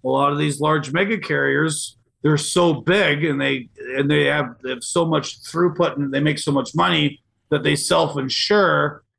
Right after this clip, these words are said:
And when you self-insure, you're not playing by the same rules as other insurance companies who might wanna vet drivers better or impose experience limits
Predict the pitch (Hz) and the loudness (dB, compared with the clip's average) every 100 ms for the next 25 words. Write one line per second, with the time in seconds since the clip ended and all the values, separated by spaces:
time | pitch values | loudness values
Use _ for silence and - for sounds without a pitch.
0 | _ - 151 156 160 156 151 - 185 185 | _ -4 -2 0 -2 -2 -2 -2 0 0
1 | 185 151 147 - 208 196 175 165 147 165 | -2 -6 -4 0 2 4 2 2 0 0
2 | 180 175 - 151 156 147 147 139 - 156 | 0 0 -2 -4 -4 -2 -2 -4 -4 0
3 | 151 143 143 151 151 135 139 170 208 208 | 0 2 2 2 2 -2 -2 0 2 2
4 | 165 143 - 147 139 - 151 143 139 139 | 0 -4 -4 -4 -4 -4 -4 -4 -4 -4
5 | 139 - - _ _ _ 151 147 156 143 | -4 -6 -12 _ _ _ 0 2 2 2
6 | 156 151 131 120 156 - - 160 185 160 | 2 2 0 0 0 -2 -2 0 0 0
7 | 147 - 139 131 123 117 113 131 135 131 | -4 -4 -4 -4 -4 -8 -4 -2 -2 -4
8 | 117 147 147 143 127 - - 170 196 185 | -2 0 2 0 -6 -12 -4 0 2 2
9 | 151 135 131 135 117 104 - - | 0 -4 -4 -2 -2 -8 -12 -14